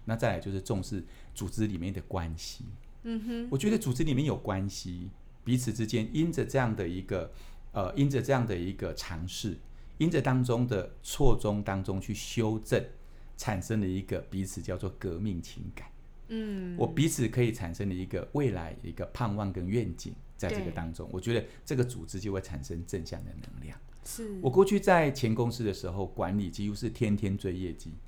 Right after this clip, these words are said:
Speaker 2: 哦。
Speaker 1: 那我现在因着这样子鼓励年轻人去多去try，不要怕犯错的时候，发现业绩自然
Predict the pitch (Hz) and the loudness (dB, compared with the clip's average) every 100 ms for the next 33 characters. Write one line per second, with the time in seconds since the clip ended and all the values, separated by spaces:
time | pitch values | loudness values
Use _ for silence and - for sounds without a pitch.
0 | - - - - - - 135 165 127 107 | -14 -16 -16 -16 -14 0 6 8 6 6
1 | 156 139 156 120 156 180 180 147 131 156 | 4 6 4 4 4 4 4 2 4 6
2 | 135 123 104 85 - 98 135 113 104 127 | 6 4 0 -6 -4 0 2 4 2 0
3 | 95 82 107 107 92 - - - - - | -2 -4 -4 -2 -2 -4 -10 -2 2 2
4 | - - - - - 92 - 104 98 - | 2 -8 -16 -12 -2 -2 0 -2 -2 -2
5 | 101 71 - 98 82 - 78 85 - - | -2 -2 -4 -4 -6 -8 -8 -8 -10 -16
6 | - - 98 95 104 - - - - - | -8 -2 -2 0 -2 -2 -8 -16 -12 2
7 | 131 - 98 - - 120 87 | 2 4 -2 -4 0 0 0